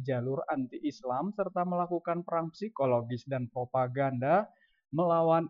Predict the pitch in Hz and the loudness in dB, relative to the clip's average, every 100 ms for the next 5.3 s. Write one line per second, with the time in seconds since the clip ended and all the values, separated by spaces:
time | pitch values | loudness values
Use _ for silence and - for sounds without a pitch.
0 | 175 165 160 156 156 147 151 156 151 147 | -4 -2 2 2 2 2 2 2 -2 -2
1 | 151 147 151 147 147 - 143 120 117 117 | -2 0 2 2 -2 -4 -4 -2 -2 0
2 | 120 120 120 117 123 123 127 127 127 139 | 2 2 2 0 -2 -2 -2 -2 -4 -4
3 | 127 139 131 131 131 - 151 151 151 151 | 0 2 2 0 -2 0 2 2 2 2
4 | 156 170 170 165 170 - 170 165 180 - | 0 -2 -2 0 -2 0 -2 -2 -6 -8
5 | 240 151 127 | -2 0 0